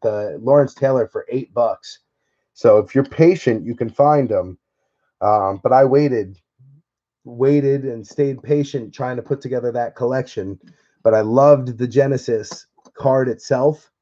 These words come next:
and I wanted one for every Giant. Now, the last one that I bought, the one that I waited the longest to buy, was the Daniel Jones,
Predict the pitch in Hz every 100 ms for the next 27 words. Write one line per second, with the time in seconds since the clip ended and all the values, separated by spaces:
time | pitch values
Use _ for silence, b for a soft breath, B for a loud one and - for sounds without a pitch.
0 | _ _ _ _ _ _ - 120 117 110
1 | 120 131 139 135 131 131 127 135 120 107
2 | 120 143 127 117 117 117 113 139 165 170
3 | - 160 151 131 117 107 117 135 147 123
4 | 131 139 135 120 131 131 117 104 113 117
5 | 127 143 - 107 104 113 131 110 110 127
6 | 120 143 156 156 156 147 160 170 180 175